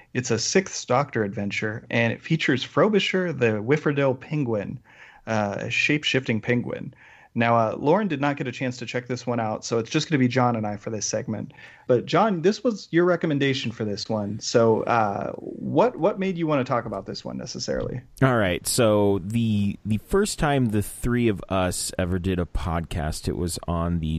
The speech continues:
Speaker 2: Time Scoop podcast, which is to this day one of my favorite podcasts, even though it is lost somewhere in time and space. I believe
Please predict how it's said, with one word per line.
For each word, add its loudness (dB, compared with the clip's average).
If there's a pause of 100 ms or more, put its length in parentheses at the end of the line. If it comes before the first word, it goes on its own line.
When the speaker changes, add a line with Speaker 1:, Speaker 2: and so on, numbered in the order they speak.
Speaker 2:
Time -2
Scoop -6
podcast, -6
which -6
is -4 (200)
to 6
this 4
day 6
one 4
of 2
my 0
favorite -2
podcasts, -4
even -2
though 0
it -2
is -4 (360)
lost 0
somewhere 0
in -2
time -4
and -2
space. -6 (240)
I 4
believe 2